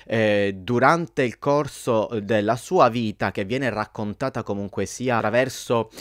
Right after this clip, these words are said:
piccoli episodi in cui lei è sempre o mentre balla o dentro quella fabbrica che è la metafora del suo cuore, o sempre dallo psicoterapeuta.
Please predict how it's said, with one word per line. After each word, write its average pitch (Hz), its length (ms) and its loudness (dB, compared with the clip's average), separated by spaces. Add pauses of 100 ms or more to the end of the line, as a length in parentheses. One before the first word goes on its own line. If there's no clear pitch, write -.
(220)
piccoli 151 460 0
episodi 113 800 0 (100)
in 156 120 -4
cui 131 300 0
lei 117 300 2
è 151 140 4
sempre 95 720 -6 (260)
o 208 420 6
mentre 120 440 0
balla 120 600 4 (380)
o 220 460 6
dentro 127 440 0
quella 110 300 2
fabbrica 113 600 0
che 123 80 -2
è 113 40 2
la 113 100 2
metafora 107 520 0
del 95 160 -4
suo 170 200 -2
cuore, 101 440 2 (300)
o 254 300 2
sempre 214 680 -2
dallo 151 440 2
psicoterapeuta. 92 880 -6